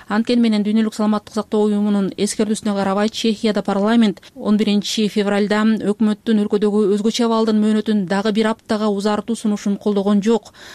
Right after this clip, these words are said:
Мындан улам түнкү коменданттык саат алынат, топтошуп чогулууга салынган тыюу жоюлат жана чекене дүкөндөр ачылат. Чехия ар кандай карантин чараларын былтыр октябрь айынан тартып киргизе баштаган.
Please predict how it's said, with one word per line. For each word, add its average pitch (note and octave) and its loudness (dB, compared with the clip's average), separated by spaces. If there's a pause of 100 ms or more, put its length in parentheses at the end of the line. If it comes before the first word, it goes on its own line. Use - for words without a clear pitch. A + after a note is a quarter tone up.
(140)
Мындан G3+ 0
улам G3+ 0
түнкү G#3 -2
коменданттык G3 -2
саат G3+ -2
алынат, A3 0 (280)
топтошуп G3+ -2
чогулууга G3 0
салынган F#3+ 0
тыюу G3+ 0
жоюлат G#3+ 0
жана G3 -4
чекене G3+ -2
дүкөндөр F#3+ 0
ачылат. F#3 -4 (400)
Чехия G#3 0
ар G#3 0
кандай G#3 2
карантин G#3 0
чараларын G#3 0
былтыр G3+ -2
октябрь G#3+ -2
айынан G3+ 0
тартып G3 -4
киргизе F#3 0
баштаган. G3 0